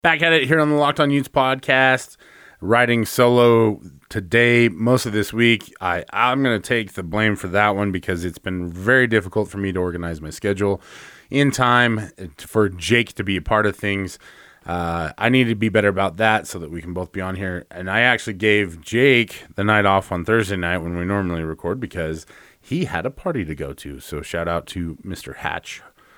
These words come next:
Hope you enjoyed yourself. Always, uh, well-deserved, um, for that guy because I don't know many people on the planet that work as hard or as diligently, especially in this industry, as, as Jake Hatch. Let's get to it,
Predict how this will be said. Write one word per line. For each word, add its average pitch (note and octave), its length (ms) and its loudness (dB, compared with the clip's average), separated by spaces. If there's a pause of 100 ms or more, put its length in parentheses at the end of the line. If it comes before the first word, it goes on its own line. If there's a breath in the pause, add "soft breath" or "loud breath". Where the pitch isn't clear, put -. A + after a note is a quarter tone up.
(160 soft breath)
Hope - 260 -10
you D2 100 -12
enjoyed D#2 380 -12
yourself. E2 640 -8 (100)
Always, D2+ 480 -10
uh, D2 280 -14 (100)
well-deserved, F2 920 -6 (500 soft breath)
um, C2+ 480 -14
for E2 100 -10
that E2 240 -6
guy D2+ 220 -12
because D#2 280 -10
I F2 120 -4
don't F2+ 200 -6
know E2 420 -8 (220)
many G2+ 480 -2
people F2+ 400 -8
on E2 180 -8
the D2+ 40 -14
planet F2+ 440 -6
that D2 120 -10
work D#2+ 300 -6 (280)
as E2 140 -10
hard E2+ 460 -2
or D#2 160 -8
as D#2 140 -8
diligently, D#2+ 680 -10 (160)
especially C#3 380 0
in G#2 60 2
this B2 180 2
industry, A#2 400 0
as, E2 240 -6 (100)
as F#2+ 160 -4
Jake E2+ 220 -6
Hatch. - 300 -12 (1300 loud breath)
Let's C3+ 360 2
get C#3 260 2
to A#2 220 2
it, - 140 -8